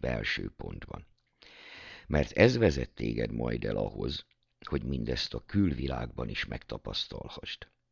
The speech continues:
És amit a fentiekben az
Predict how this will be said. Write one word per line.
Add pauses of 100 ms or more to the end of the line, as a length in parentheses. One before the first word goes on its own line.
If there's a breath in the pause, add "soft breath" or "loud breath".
(1200 loud breath)
És
amit
a
fentiekben
az